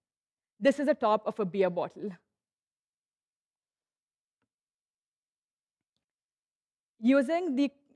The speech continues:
concept of microfactory, MOSA has been able to upcycle over six thousand glass bottles locally. To give you an idea again, there are about, like, three hundred of you in this auditorium today, so it's equivalent to each one of you saving twenty glass bottles.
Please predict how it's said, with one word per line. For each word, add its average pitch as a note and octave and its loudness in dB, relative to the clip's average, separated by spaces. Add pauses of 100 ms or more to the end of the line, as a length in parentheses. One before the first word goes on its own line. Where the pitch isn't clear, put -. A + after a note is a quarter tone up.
concept B3 0
of A#3+ -2
microfactory, G#3 -6 (520)
MOSA B3 2
has C4 2
been A#3+ -2
able G#3 2
to A3+ -6
upcycle G#3 -4 (260)
over A3 4
six C#4 -4
thousand G#3 -4
glass F3+ -4 (100)
bottles A3 -4 (280)
locally. G3 -4 (2000)
To C4 -8
give C4 0
you D4+ 0
an D4 -2
idea B3+ 0
again, B3 -2 (180)
there B3 2
are C4+ 6
about, B3+ 2
like, C4+ -10
three C#4 -6
hundred A#3 -4
of A3+ -8
you A3+ -6
in G#3+ -6
this G#3 -8
auditorium F#3+ -8
today, F3+ -8 (400)
so C4 -2
it's - -10
equivalent A3+ -2
to B3 -8
each B3 -6
one F#3+ -6
of G#3 -8
you B3 -4
saving G#3 -4
twenty F#3 -8
glass E3+ -4
bottles. C3 -14